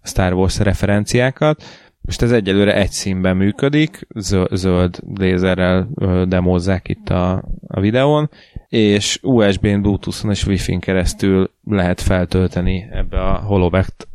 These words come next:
lézerbe a megjelenítendő ábrákat, vagy, ha valaki nagyon penge vektorokból, akkor akár, izé,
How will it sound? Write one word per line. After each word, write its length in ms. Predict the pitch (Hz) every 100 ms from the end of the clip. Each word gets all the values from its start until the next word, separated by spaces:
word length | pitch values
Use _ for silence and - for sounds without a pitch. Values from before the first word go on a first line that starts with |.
| - -
lézerbe 680 | 117 104 90 92 95 90 95
a 380 | 87 101 92 92
megjelenítendő 800 | - 101 95 92 90 87 92 92 -
ábrákat, 720 | 113 139 151 - 156 - -
vagy, 380 | 151 160 113 -
ha 60 | 107
valaki 280 | 110 107 127
nagyon 320 | 120 101 92
penge 280 | 104 95 92
vektorokból, 760 | 98 - 113 120 120 131 131
akkor 460 | - 107 - 110 -
akár, 440 | - - 107 - -
izé, 540 | - - 92 90 92